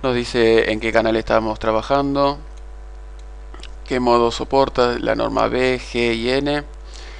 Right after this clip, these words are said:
Bueno, la mac address obviamente, si el radio wireless está prendido o no. Acá nos muestra cuántos datos fueron transmitidos.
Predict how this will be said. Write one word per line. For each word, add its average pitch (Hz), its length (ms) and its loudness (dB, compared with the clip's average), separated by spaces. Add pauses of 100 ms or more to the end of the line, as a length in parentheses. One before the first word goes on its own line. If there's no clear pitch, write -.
(380)
Bueno, 107 200 0
la 104 120 4
mac 107 180 0
address 110 320 4
obviamente, 135 720 0 (380)
si - 120 -10
el 107 380 -2
radio 107 580 4
wireless 107 460 2
está - 180 -2
prendido 104 360 0
o - 20 -2
no. 147 240 -2 (3250)
Acá 117 260 2
nos 110 360 2
muestra 120 560 6
cuántos 113 520 2
datos 123 300 6
fueron 113 520 2
transmitidos. 151 840 2